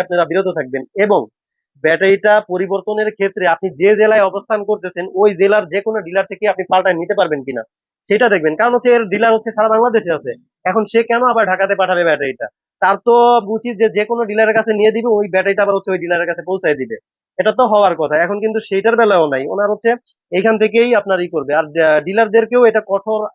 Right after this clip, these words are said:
ইয়ের মধ্যে নিয়ে আসতে হবে যে, আমার কোম্পানির ব্যাটারি তোমার কাছে দিলে তুমি এটা যে কোনো ভাবে তুমি, উম, আহ, এটা রিসিভ করবা। আর ব্যাটারি ডিলারগুলো এখন কি করে যে, আপনি একটা ব্যাটারি নষ্ট হলে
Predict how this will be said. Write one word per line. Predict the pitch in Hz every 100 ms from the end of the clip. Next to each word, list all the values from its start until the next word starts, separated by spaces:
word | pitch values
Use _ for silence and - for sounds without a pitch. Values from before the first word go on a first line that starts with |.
| _ -
ইয়ের | 214 208
মধ্যে | 185 180
নিয়ে | 175 170
আসতে | - 147
হবে | 143
যে, | 151 196 226 _ _ -
আমার | 170 180 208
কোম্পানির | 208 208 220 226
ব্যাটারি | 196 196 220
তোমার | 214 208 202
কাছে | 208 220
দিলে | 190 208 233
তুমি | 220 208
এটা | 202 185
যে | 190
কোনো | 202 214 214 196
ভাবে | 185 208
তুমি, | 196 196 196
উম, | 180 165
আহ, | 151 156
এটা | 165 175 165
রিসিভ | 151 175 202 -
করবা। | 143 117 - _ _ -
আর | 160
ব্যাটারি | 175 202 196
ডিলারগুলো | 185 208 214 226 226 220
এখন | 220 220
কি | 220
করে | 233 220 202
যে, | 180 214
আপনি | - 202
একটা | 185 170
ব্যাটারি | 175 202 202
নষ্ট | 170 190
হলে | 202 202